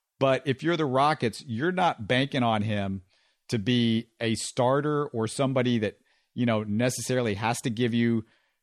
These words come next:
twenty-five great minutes every night. But if he could do this every now and then, Stephen, he just doesn't have to do that every single game, but give us one of these games every night. I mean, twenty-eight points and seventeen bo-,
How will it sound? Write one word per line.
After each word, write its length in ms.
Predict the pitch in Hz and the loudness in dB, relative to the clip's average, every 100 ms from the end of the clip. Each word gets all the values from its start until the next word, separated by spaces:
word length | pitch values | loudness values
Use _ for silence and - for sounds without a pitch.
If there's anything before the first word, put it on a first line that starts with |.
| - | -20
twenty-five 800 | - 127 135 123 131 123 110 90 | -2 0 0 2 2 4 0 -6
great 340 | - 117 123 | -4 -2 -2
minutes 280 | 107 123 117 | -2 -2 0
every 260 | 117 101 101 | -2 0 -2
night. 280 | 107 104 - | 0 -2 -4
But 100 | 104 | -8
if 100 | 98 | -4
he 120 | 143 | -4
could 240 | 160 180 127 | -2 -4 -2
do 140 | 170 | -2
this 220 | 170 160 | 0 2
every 220 | 160 151 143 | 0 0 0
now 240 | 131 139 | 2 2
and 100 | 123 | 2
then, 180 | 101 90 | 0 -2
Stephen, 340 | - 98 92 | -4 -6 -4
he 120 | 95 - | -8 -8
just 160 | - 196 | -10 -2
doesn't 100 | 247 | 0
have 120 | 233 | 0
to 60 | 185 | -2
do 100 | 185 | -2
that 200 | 180 151 | 0 0
every 240 | 139 151 160 | 0 0 0
single 300 | 165 160 135 | 0 0 0
game, 300 | 113 135 143 | 0 -2 0
but 140 | 110 - _ _ - | -4 -6 _ _ -2
give 140 | 165 | 0
us 120 | 254 - | 0 0
one 160 | 240 | 0
of 80 | 180 | 2
these 260 | 147 196 123 | 2 0 0
games 360 | 120 113 107 | 2 2 2
every 180 | 123 117 | 2 0
night. 120 | 113 | 0
I 40 | 160 | 0
mean, 140 | 131 | -2
twenty-eight 440 | 156 170 208 151 | -2 -4 -2 -4
points 260 | 127 165 165 | -4 -6 -2
and 120 | 113 | -4
seventeen 480 | 98 156 156 151 135 | 0 -2 -2 -6 -6
bo-, 140 | 120 | -8